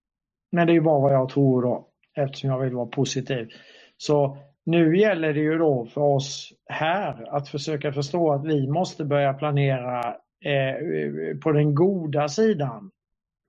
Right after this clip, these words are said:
sju generationer framåt, precis som någon annan har gjort på, på den,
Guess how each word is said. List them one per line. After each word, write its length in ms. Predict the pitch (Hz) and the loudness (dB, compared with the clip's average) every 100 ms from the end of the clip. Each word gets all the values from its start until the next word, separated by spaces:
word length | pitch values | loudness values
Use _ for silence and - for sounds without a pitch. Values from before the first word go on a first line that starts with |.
| - | -2
sju 200 | 175 139 | 0 2
generationer 640 | 139 143 143 131 147 135 | 2 2 0 -2 -2 -2
framåt, 460 | 127 139 107 107 - | -2 -2 -4 -12 -10
precis 400 | 139 147 139 139 | -6 -4 -4 -6
som 220 | 143 135 | -6 -4
någon 140 | 135 | -2
annan 360 | 143 143 123 120 | -2 -2 -4 -6
har 80 | 139 | -2
gjort 340 | 139 135 - | -2 -4 -10
på, 240 | 147 139 135 | -6 -6 -4
på 140 | 151 | -2
den, 220 | 139 143 | -2 -2